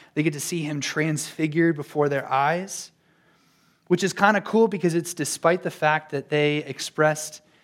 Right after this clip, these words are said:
an un-, uh, an inappropriate amount of zeal, which then <laughs> dubbed them the names of sons of thunder,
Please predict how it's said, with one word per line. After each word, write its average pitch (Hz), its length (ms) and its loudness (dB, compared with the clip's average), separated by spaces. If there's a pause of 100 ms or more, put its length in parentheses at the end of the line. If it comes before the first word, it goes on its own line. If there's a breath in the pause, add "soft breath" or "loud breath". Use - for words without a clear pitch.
(180 soft breath)
an 139 160 -4 (160)
un-, 165 400 2
uh, 131 380 0
an 156 100 -4
inappropriate 165 680 2
amount 139 240 -2
of 127 100 -8
zeal, 135 500 -4
which 147 240 -6
then 147 240 0 (180)
<laughs> - 220 -20
dubbed 143 200 4
them 151 180 2
the 147 60 -2
names 143 300 -2
of 131 80 -6
sons 139 380 -4
of 123 100 -6
thunder, 147 500 -4